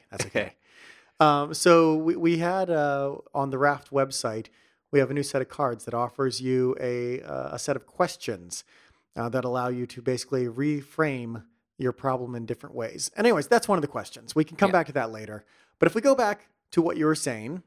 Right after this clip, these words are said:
Speaker 1: you know, what have you done to look at your competitors? What have you really understood? What have you understood from the technical constraints or from the market needs? And to, to paraphrase that question again, what are you assuming versus what have you observed?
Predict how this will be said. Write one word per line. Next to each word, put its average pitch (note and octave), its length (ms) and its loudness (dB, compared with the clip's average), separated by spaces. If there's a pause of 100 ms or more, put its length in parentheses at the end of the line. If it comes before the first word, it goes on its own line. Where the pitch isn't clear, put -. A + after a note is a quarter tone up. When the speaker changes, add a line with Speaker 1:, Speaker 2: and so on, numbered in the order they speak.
(140)
Speaker 1:
you C#3+ 60 -4
know, C#3 80 0
what E3+ 160 8
have F3 120 -4
you F3 100 0
done D3 240 4
to C#3+ 100 -6
look C#3 180 0
at C3+ 120 -10
your C3+ 80 -2
competitors? F3+ 600 0
What C#3 120 2
have C3 80 -8
you C3+ 100 -4
really C3+ 240 2
understood? C3 540 0
What C#3 120 0
have B2+ 80 -4
you C3+ 100 2
understood B2+ 320 -4
from A#2+ 100 -12
the B2+ 60 -10
technical D3+ 400 -6
constraints C#3 460 -6
or B2+ 40 -12
from B2+ 160 -12
the A#2 60 -8
market D3 360 0
needs? C3+ 320 -2 (500)
And C#3 240 0
to, C#3+ 320 -2
to - 160 -10
paraphrase D3 560 4
that B2 180 -2
question D#3 380 2
again, B2 240 -2
what C#3 140 0
are C#3 40 0
you C3+ 120 0
assuming B2+ 400 -4
versus A2 300 -8
what A2+ 160 -4
have A2 200 -10
you A2 340 -4 (400)
observed? B2 560 2